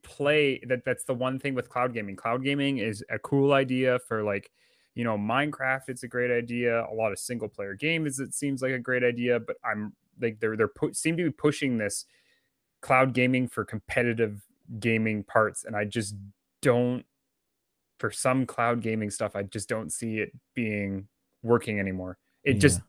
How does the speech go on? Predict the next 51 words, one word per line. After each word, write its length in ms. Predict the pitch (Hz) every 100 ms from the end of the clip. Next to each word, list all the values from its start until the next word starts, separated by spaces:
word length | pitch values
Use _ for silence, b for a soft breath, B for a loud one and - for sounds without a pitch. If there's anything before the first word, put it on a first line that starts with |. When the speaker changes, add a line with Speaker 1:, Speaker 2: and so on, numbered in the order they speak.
| -
Speaker 1:
doesn't 400 | 139 117 110 -
work. 240 | 101 95
It 100 | 147
just, 340 | 127 139 - - B B -
it 120 | 135
makes 260 | 131 123
no 100 | 135
sense. 280 | 117 113 101
You 60 | 127
know 60 |
what? 100 | 165
Cyberpunk, 720 | - - 113 156 190 196 131
great. 460 | 113 120 123 104 - _ _ _
Let's 160 | 123 127
play 180 | - 160
Cyberpunk 680 | - 120 123 - 135 131 - _ -
cloud 340 | - 113 110
gaming, 320 | 104 101 104 -
hundred 320 | - - 127 117
percent. 380 | 113 120 117
You 80 | 113
know, 160 | 117 110 b b b -
it's 200 | 135 -
great 280 | 135 131
for 100 | 156
people 300 | 135 127 131
that 140 | 123 117
can't 260 | 120 117
get 200 | 117 113
thirty 300 | - 131 117
eighties, 300 | 110 165 123
I 100 | 101
guess. 380 | 92 101 131 - - _ _ -
It's 140 | -
like, 160 | 123 -
hey, 180 | 156
guess 240 | 120 117 -
what? 140 | 139
Now 80 | 104
I 60 | 117
can 80 |
Speaker 2:
M-, 40 | 117
Speaker 1:
just 240 | 113 127
Speaker 2:
most 80 | 127
Speaker 1:
sit 140 | 123
Speaker 2:
of 100 | 117
Speaker 1:
on 80 | 113
Speaker 2:
the 60 | 117
Speaker 1:
the 60 | 117
Speaker 2:
people. 100 | 117
Speaker 1:
line. 260 | 123 123